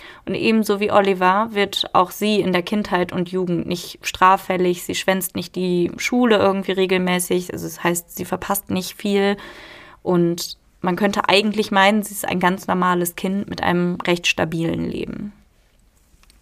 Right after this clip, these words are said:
Kommen wir jetzt aber zu der Tat. Es ist Dienstag, der neunte Januar zweitausendeins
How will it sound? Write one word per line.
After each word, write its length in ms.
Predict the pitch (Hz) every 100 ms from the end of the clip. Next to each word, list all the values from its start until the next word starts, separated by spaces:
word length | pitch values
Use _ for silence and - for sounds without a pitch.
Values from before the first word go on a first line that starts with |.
| _ _ _ - - - - _
Kommen 280 | - 196 196
wir 160 | 196 190
jetzt 300 | 185 - -
aber 260 | 180 175
zu 120 | 175 -
der 180 | 190
Tat. 500 | - - - - - - _ _ -
Es 200 | 196 214
ist 200 | 226 -
Dienstag, 720 | 214 220 214 - 202 214 226 -
der 120 | 208
neunte 300 | 202 202 208
Januar 360 | 190 185 185
zweitausendeins 1080 | 180 196 - 185 180 190 190 175 175 175 175